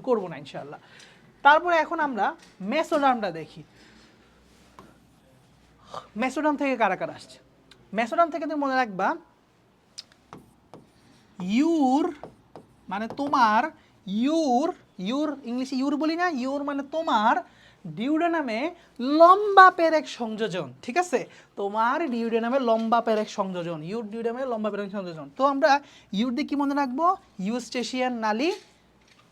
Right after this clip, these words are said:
ডিউডেনাম দিয়ে মনে রাখবো ত্বকের ডার্মিস এবং দাঁতের ডেন্টিন, দাঁতের এনামেল থাকে এবং ডেন্টিন থাকে। ডেন্টিনটা হচ্ছে ভিতরের দিকে, তাই মেসোডার্ম থেকে আসে।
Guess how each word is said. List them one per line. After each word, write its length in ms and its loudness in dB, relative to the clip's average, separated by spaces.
ডিউডেনাম 480 2
দিয়ে 140 0
মনে 260 0
রাখবো 280 -4
ত্বকের 440 0
ডার্মিস 440 2
এবং 160 -2
দাঁতের 340 2
ডেন্টিন, 400 0
দাঁতের 300 -4
এনামেল 340 -4
থাকে 220 -6
এবং 100 -6
ডেন্টিন 380 -4
থাকে। 220 -6
ডেন্টিনটা 320 -6
হচ্ছে 120 -8
ভিতরের 340 -6
দিকে, 200 -6
তাই 180 -4
মেসোডার্ম 280 -8
থেকে 260 -4
আসে। 140 -4